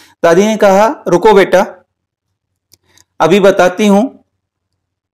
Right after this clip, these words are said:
पहले मैं हाथ धोकर सबके लिए थाली में भोजन लगा के ले आती हूँ।" तो इतना बोल के दादी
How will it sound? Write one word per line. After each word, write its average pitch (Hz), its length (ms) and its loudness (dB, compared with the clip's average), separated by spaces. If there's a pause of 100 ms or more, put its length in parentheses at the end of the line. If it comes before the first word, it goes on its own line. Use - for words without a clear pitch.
(180)
पहले 175 280 4
मैं 202 460 -2 (260)
हाथ 175 240 -2
धोकर 185 800 -2 (400)
सबके 175 380 -2
लिए 185 560 0 (380)
थाली 156 260 2
में 180 300 -4
भोजन 156 220 0
लगा 170 260 2
के 170 140 -2
ले 165 180 2
आती 160 260 0
हूँ।" 190 340 -6 (2000)
तो 180 160 2
इतना 202 260 0
बोल 190 200 2
के 196 120 0
दादी 175 400 0